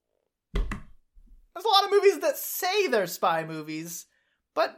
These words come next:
uh, they're not really spy movies. Would you quit pointing at the camera? <laughs> They're not really spy movies. So we're gonna talk about spy movies today.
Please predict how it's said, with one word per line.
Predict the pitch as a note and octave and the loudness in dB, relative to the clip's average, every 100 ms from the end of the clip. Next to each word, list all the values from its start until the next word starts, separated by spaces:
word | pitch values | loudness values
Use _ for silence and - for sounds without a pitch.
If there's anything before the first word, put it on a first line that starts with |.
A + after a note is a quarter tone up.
| - - | -18 -20
uh, | - - - - C4 - _ _ _ _ _ _ _ | -20 -20 -20 -20 -20 -20 _ _ _ _ _ _ _
they're | A#4 G4 | -6 -2
not | F3 | 0
really | E3 E3+ D3 | 0 -4 -4
spy | - - E3+ D#3 E3 | -10 -4 0 0 -2
movies. | E3+ E3+ E3+ E3+ - _ | -4 -4 -4 -6 -12 _
Would | - C5 | -10 -4
you | |
quit | C5 C#5 - | 2 2 2
pointing | A3+ A3 B3+ | 0 0 2
at | C4 | 2
the | C4 | 0
camera? | - G3+ F3+ G#3 A3+ - | -4 -2 -2 -2 -4 -2
<laughs> | |
They're | C4 C4+ C4 G3 - - - G3+ - B4 D#4 | -4 0 -2 -4 -12 -18 -2 -2 2 2 2
not | B3+ | 2
really | G#3 F#3+ | 2 0
spy | - A3+ G3 G3 | 0 4 4 4
movies. | G#3 G#3 G#3+ G#3 - - _ _ _ - _ | 2 0 -2 -4 -6 -8 _ _ _ -20 _
So | G#4 | -6
we're | A#4 | -2
gonna | G#4 | -2
talk | F4+ | 2
about | D#4 | 2
spy | - - A#3 A3+ C4 | 2 -2 0 2 2
movies | A3+ G3+ G3 - | 0 -2 -6 -6
today. | F3+ D#3 C#3+ B2 | -6 -4 -4 -8